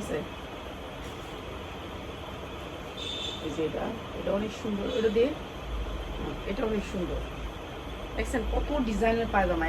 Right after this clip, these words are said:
একশোটা ডিজাইন পাবে পায়জামা। এটা মাখনের উপরে, মাখন, অনেক সুন্দর সফট, পরলে শরীরে লাগবে না এরকম পায়জামা। এটা অনেক সুন্দর,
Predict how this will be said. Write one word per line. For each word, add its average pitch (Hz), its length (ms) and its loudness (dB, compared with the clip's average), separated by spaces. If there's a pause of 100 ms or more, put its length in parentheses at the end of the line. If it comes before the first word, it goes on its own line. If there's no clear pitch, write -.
(120)
একশোটা 226 400 4 (100)
ডিজাইন 175 280 6
পাবে 160 240 4
পায়জামা। 147 340 2 (460)
এটা 220 140 8 (120)
মাখনের 233 560 4
উপরে, 214 200 4 (220)
মাখন, 226 400 4 (160)
অনেক 240 160 0 (100)
সুন্দর 220 220 -2 (140)
সফট, 208 280 0 (580)
পরলে 240 280 10 (100)
শরীরে 233 280 8 (100)
লাগবে 185 340 8
না - 60 -2 (300)
এরকম 202 220 0 (100)
পায়জামা। 165 340 4
এটা 185 200 0
অনেক 220 160 -2 (120)
সুন্দর, 202 280 -2